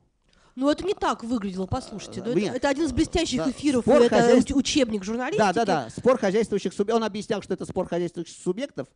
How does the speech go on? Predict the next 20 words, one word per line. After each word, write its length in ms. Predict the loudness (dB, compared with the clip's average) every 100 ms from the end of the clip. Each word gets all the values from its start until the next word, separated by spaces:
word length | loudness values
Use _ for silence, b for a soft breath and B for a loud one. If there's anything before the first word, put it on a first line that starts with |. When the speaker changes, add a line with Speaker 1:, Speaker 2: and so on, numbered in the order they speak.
| b b b -10
Speaker 2:
Мы, 320 | -4 -2 0 -2
значит, 260 | -4 -4 -6
э, 300 | -6 -4 -6
как-то 340 | -6 -4 -4 -4 -6
пытались 320 | -6 -4 -4
объяснить 320 | -6 -6 -8
другое. 380 | -4 -6 -6 -10 _ _ _ -4
Там 160 | 0
был 120 | 2
потрясающий 560 | 0 -2 -2 -2 -4 -6
финал 280 | -8 -6 -6
у 40 |
программы. 440 | -8 -10 -10 -12 -14
Света 380 | -8 -4 -2 -2
уже 140 | -4
заходит 340 | -6 -6 -6
на 80 | -6
финальный 480 | -4 -2 0 -2 -4 -6
<laughs> 60 |
монолог. 760 | -8 -6 -2 0 2 0 -2